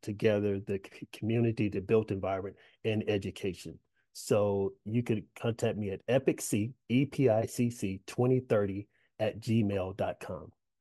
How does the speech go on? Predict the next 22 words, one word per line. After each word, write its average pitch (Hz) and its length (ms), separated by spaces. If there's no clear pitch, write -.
And 107 160
so 101 520
that's 127 300
gonna 127 180
be 117 120
a 101 80
work 107 260
in 113 120
progress. 113 640
I'll 104 360
send 104 340
more 110 320
information. 110 540
You 101 120
also 110 300
can 107 220
connect, - 500
connect 107 340
with 104 100
me 104 220
via 98 260
LinkedIn. 127 680